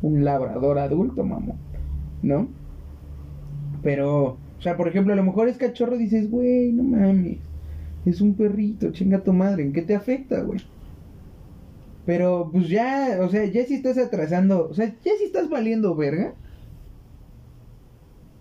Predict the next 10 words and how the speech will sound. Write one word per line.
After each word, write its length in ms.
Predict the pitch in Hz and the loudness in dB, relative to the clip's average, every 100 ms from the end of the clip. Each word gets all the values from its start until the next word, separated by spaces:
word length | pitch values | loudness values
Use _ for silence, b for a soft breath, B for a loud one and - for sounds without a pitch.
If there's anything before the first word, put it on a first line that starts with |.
| - - - | -20 -6 -2
¿qué, 380 | 190 170 208 - | 0 2 2 2
qué 100 | 240 | 0
objetivo 480 | 240 226 247 233 196 | 0 -2 0 0 2
tiene, 280 | 220 180 | 2 2
güey? 200 | - 196 - - - - - - - | 0 -6 -10 -20 -20 -20 -20 -20 -6
O 60 | 156 | -2
sea, 200 | 185 175 | 0 0
por 100 | 165 | -2
ejemplo, 300 | 160 190 208 | 0 2 2
decir, 400 | 180 175 196 | 2 2 0